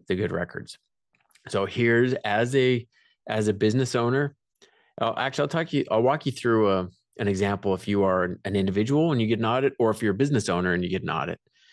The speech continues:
So first, as a business owner, the things they're gonna ask for, they're basically gonna be asking for your financial statements.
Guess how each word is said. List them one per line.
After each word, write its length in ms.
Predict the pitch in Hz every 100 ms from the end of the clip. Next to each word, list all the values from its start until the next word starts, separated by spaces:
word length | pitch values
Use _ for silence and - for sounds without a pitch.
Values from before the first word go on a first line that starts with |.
| _ _ _ -
So 220 | - - 98
first, 400 | - 123 123 -
as 220 | 117 113
a 40 | 104
business 440 | 101 143 170 139
owner, 400 | 107 98 98 95 _ _ _
the 60 | 110
things 240 | 143 175
they're 120 | 175
gonna 160 | 156 123
ask 360 | 76 117 113 -
for, 460 | 101 98 95 90
they're 280 | - 101 95
basically 420 | 92 117 127 120
gonna 160 | 107 101
be 160 | 98 90
asking 320 | 92 - 92
for 100 | 98
your 120 | 90
financial 540 | - 90 87 87 -
statements. 580 | - - 78 - - -